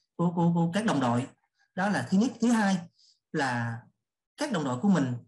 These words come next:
bất kỳ thời gian nào mình đang khó khăn cái gì, ngay cả việc mà sử dụng app đi, đồng đội hướng dẫn rất là nhiệt tình luôn. Mình cảm giác là, à, "Em rảnh không? Anh tới anh chỉ cho em." Nói, "Thôi,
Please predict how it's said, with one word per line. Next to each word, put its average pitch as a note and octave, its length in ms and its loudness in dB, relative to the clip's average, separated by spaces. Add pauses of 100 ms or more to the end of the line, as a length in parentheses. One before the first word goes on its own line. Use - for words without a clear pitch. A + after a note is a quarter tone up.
bất - 260 -4
kỳ D3 220 2
thời C#3 160 0
gian E3 200 2
nào C3+ 200 0
mình B2+ 300 -6
đang D#3+ 160 -10
khó A3 160 0
khăn G3+ 140 0
cái E3+ 100 4
gì, C#3 280 2 (420)
ngay F3 200 0
cả D#3+ 380 0
việc C#3 200 -4
mà C3 440 -2 (120)
sử E3 120 0
dụng C#3+ 240 0
app A3 240 -2
đi, E3+ 260 -2 (480)
đồng F#3 160 2
đội D#3+ 220 2
hướng A#3+ 240 2
dẫn F#3+ 140 0
rất D#4 120 -2
là C#4+ 60 0
nhiệt F#3+ 160 0
tình F#3 160 -2
luôn. G#3 300 -4 (220)
Mình E3 240 -2
cảm E3 140 2
giác A#3 140 2
là, E3 120 0
à, D#3+ 400 -4 (600)
"Em G#3 180 2
rảnh F3 140 2
không? A3 160 4
Anh G3 180 4
tới A3 80 2
anh A#3+ 180 4
chỉ E3 160 2
cho A#3 60 2
em." G#3+ 220 0 (360)
Nói, A3 140 0
"Thôi, A#3+ 260 0